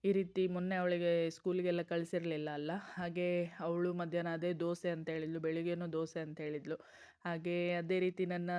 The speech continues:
ದೊಡ್ಡಕ್ಕನ ಮಗ, ಅವನಿಗೂ ಕಾಲೇಜ್ಗೆಲ್ಲ ರಜೆ ಇತ್ತು. "ಸಲಾಡ್ ಮಾಡಿದ್ಯಾ, ಸ್ಮೂದಿ ಮಾಡಿದ್ಯಾ, ನನಗೂ ಕೊಡು" ಅಂತ ಹೇಳಿ. ಹಾಗೆ ತುಂಬ ಮಾಡ್ತಿದ್ದೆ ನಾನು. ನಂಗೆ ಒಬ್ಳಿಗೆ ಆದ್ರೆ ಸ್ವಲ್ಪ ಸ್ವಲ್ಪನೇ ಸ್ಮೂದಿ ಮಾಡ್ಕೊಳ್ತೇನೆ ನಾನು. ಹಾಗೆ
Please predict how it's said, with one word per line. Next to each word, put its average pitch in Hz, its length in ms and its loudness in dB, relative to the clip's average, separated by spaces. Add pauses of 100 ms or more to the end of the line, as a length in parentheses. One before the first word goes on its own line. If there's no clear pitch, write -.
ದೊಡ್ಡಕ್ಕನ 190 420 2
ಮಗ, 165 140 -2
ಅವನಿಗೂ 175 340 0
ಕಾಲೇಜ್ಗೆಲ್ಲ 175 580 2
ರಜೆ 170 300 2
ಇತ್ತು. 156 260 -4 (280)
"ಸಲಾಡ್ 220 360 2
ಮಾಡಿದ್ಯಾ, 190 480 0
ಸ್ಮೂದಿ 202 380 -2
ಮಾಡಿದ್ಯಾ, 180 440 0
ನನಗೂ 190 340 0
ಕೊಡು" 180 160 0
ಅಂತ 160 220 -4
ಹೇಳಿ. 160 180 0
ಹಾಗೆ 190 260 0
ತುಂಬ 208 280 0
ಮಾಡ್ತಿದ್ದೆ 160 500 -2
ನಾನು. 147 300 -4 (440)
ನಂಗೆ 185 180 2
ಒಬ್ಳಿಗೆ 214 300 4
ಆದ್ರೆ 214 220 0
ಸ್ವಲ್ಪ 185 240 -2
ಸ್ವಲ್ಪನೇ 190 400 0
ಸ್ಮೂದಿ 180 340 -4
ಮಾಡ್ಕೊಳ್ತೇನೆ 156 720 -4
ನಾನು. 151 280 -8
ಹಾಗೆ 185 640 -4